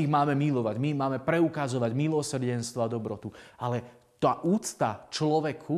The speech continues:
od nás, každému jednému patrí. A my potrebujeme dorásť do to-, do toho takého hrdinstva, že budeme mať úctu ku každému a budeme milovať ľudí, možno takých, akí sú.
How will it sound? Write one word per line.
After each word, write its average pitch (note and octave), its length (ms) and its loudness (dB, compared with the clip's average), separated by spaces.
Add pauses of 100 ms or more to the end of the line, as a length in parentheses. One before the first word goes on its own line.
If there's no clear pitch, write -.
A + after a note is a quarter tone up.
(420)
od D3+ 240 4
nás, B2+ 400 -6
každému D3 560 -2
jednému B2 400 -4
patrí. G#2+ 480 -4 (320)
A B2+ 80 -2
my D#3+ 320 -2
potrebujeme D3+ 560 0
dorásť C#3 480 0
do B2 80 0
to-, C3+ 400 -2
do C3 160 2
toho D3 240 0
takého C3 400 -2 (240)
hrdinstva, D3 1120 2
že B2+ 160 0
budeme E3 400 0
mať A2+ 240 -4
úctu D3 320 -4
ku B2 160 -6
každému A#2+ 560 -2
a - 80 -2
budeme D#3 320 -2
milovať C#3+ 400 0
ľudí, B2+ 400 0 (240)
možno D3 240 4
takých, C3+ 400 2
akí B2 160 -4
sú. A2 320 -4